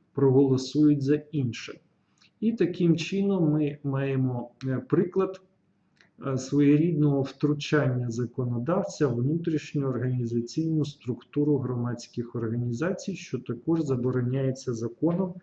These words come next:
і Конституцією. Е, можна також сказати, що санкції,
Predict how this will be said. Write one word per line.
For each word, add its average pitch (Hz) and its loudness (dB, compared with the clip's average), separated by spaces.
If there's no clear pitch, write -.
і 147 -2
Конституцією. - -4
Е, 135 2
можна 190 2
також 175 0
сказати, 180 0
що - 0
санкції, 170 0